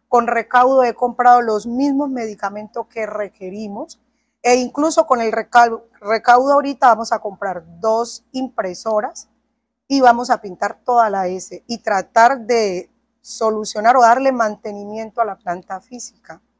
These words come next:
Entonces, por eso, aunque la cifra es poquito,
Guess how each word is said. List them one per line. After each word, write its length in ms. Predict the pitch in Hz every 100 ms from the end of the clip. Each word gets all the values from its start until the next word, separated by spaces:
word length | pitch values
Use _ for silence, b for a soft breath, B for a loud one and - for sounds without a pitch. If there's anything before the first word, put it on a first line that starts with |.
| _ _ _ _ _
Entonces, 420 | 233 269 277 330
por 180 | 320 277
eso, 320 | 254 254 302 -
aunque 380 | 240 233 254
la 240 | 226 220 208
cifra 340 | - 302 339
es 60 | 294
poquito, 680 | - 277 269 262 214 285